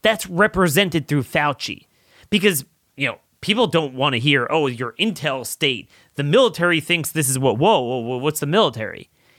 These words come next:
You say the doctor. And, and, and that in itself is a huge problem, our medical system that's become that way.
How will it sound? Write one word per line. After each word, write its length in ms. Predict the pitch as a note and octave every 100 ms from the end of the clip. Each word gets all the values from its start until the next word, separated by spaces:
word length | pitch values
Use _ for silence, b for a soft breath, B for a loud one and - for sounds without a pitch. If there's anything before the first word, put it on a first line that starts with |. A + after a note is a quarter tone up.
| b
You 120 | D3+
say 200 | - C#3
the 180 | A2 F#2 -
doctor. 840 | E3 F#3 F3 - - D#2+ - _ _ _ _ _ _ _ _ _ _ _ _ _ _
And, 140 | G3+ G#3
and, 160 | G#3+
and 300 | G#3 G#3 D#3 _
that 180 | A#3+ C4+
in 80 | B3
itself 440 | F#3+ - B3+ F3
is 100 | E3
a 60 | C#3+
huge 340 | - F3 -
problem, 600 | - - A3 A#2 F2 - _ _ _ _ -
our 100 | D3
medical 360 | E3 F#3+ F3
system 340 | D3+ D#3+ - C#3
that's 200 | B2 -
become 360 | A#2 - G#3+
that 180 | C#3+ F#2+
way. 260 | C#2+ -